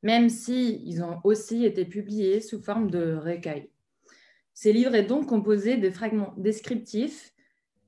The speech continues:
euh, recueillis au départ sans autre but que le plaisir de décrire et qui n'ont pas été conçus à la base pour servir un ensemble plus large.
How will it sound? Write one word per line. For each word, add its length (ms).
euh, 220
recueillis 880
au 100
départ 400
sans 180
autre 240
but 240
que 80
le 300
plaisir 460
de 100
décrire 760
et 80
qui 120
n'ont 140
pas 180
été 240
conçus 680
à 100
la 100
base 520
pour 160
servir 360
un 100
ensemble 380
plus 140
large. 340